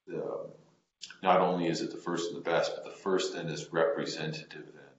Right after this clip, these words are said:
of the whole. And this principle of first fruits, um, kind of, to use the word typologically speaking, reaches its climax in the person of Jesus, who is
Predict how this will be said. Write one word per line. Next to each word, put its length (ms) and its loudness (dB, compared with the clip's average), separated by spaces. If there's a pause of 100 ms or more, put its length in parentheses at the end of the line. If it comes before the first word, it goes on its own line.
(180)
of 340 -8
the 80 -14
whole. 560 -6 (800)
And 160 6
this 300 8 (100)
principle 640 8
of 340 0
first 280 8
fruits, 680 0 (880)
um, 300 2
kind 280 2
of, 180 0 (420)
to 100 -6
use 140 0
the 80 0
word 240 2
typologically 1000 6
speaking, 720 -4 (600)
reaches 420 4
its 140 0
climax 720 4
in 60 -4
the 60 -2
person 420 0
of 120 -10
Jesus, 720 0
who 220 4
is 400 4